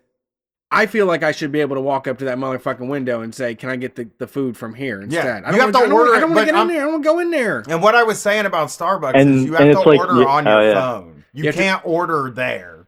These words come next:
Speaker 1: Ah.
Speaker 2: You order on your phone, and then you go to a window, and you say, "I'm
Speaker 1: Shut it
Speaker 2: Brian,"
Speaker 1: down.
Speaker 2: and they
Speaker 1: We
Speaker 2: hand
Speaker 1: don't
Speaker 2: it
Speaker 1: need
Speaker 2: to
Speaker 1: it.
Speaker 2: you.
Speaker 1: We don't need it.
Speaker 2: Sure.
Speaker 1: Le-,
Speaker 2: That's
Speaker 1: I mean,
Speaker 2: fine.
Speaker 1: learn how to make it at home.
Speaker 2: I can.
Speaker 1: Sorry.
Speaker 2: I'm not at home all day, though. I walk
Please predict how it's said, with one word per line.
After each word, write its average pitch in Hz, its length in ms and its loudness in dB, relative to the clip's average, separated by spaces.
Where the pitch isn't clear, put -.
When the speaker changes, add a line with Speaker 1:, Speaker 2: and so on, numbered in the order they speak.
Speaker 1:
Ah. 120 420 -4
Speaker 2:
You 156 160 -6
order 170 400 0
on 147 300 -2
your 135 180 -6
phone, 110 600 -6
and 107 160 -14
then 131 120 -6
you 131 120 -8
go 143 360 0
to 135 60 -6
a 127 140 -6
window, 113 600 -8
and 101 160 -14
you 110 100 -12
say, 113 220 -4
"I'm 117 280 -4
Speaker 1:
Shut 175 240 2
it 139 100 -2
Speaker 2:
Brian," 117 60 -2
Speaker 1:
down. 120 240 0
Speaker 2:
and 104 80 -14
they 104 100 -12
Speaker 1:
We 110 60 -12
Speaker 2:
hand 123 200 -4
Speaker 1:
don't 156 140 -2
Speaker 2:
it - 20 -4
Speaker 1:
need 123 160 -2
Speaker 2:
to 113 100 -6
Speaker 1:
it. 95 60 -12
Speaker 2:
you. 80 180 -20
Speaker 1:
We 139 100 -4
don't 135 140 -6
need 113 160 -8
it. 110 220 -10
Speaker 2:
Sure. 175 280 -12
Speaker 1:
Le-, 185 100 -2
Speaker 2:
That's - 100 -6
Speaker 1:
I - 20 -2
mean, 208 400 -4
Speaker 2:
fine. 151 80 -12
Speaker 1:
learn 202 180 -4
how 214 100 -4
to 208 80 -4
make 170 220 -6
it 151 80 -8
at 127 100 -8
home. 117 380 -10
Speaker 2:
I 151 60 -2
can. 180 380 -8
Speaker 1:
Sorry. 131 580 -4
Speaker 2:
I'm 143 100 -6
not 175 180 0
at 160 100 -4
home 160 360 -8
all 107 180 -10
day, 98 220 -10
though. 87 220 -14
I 90 80 -8
walk 123 640 0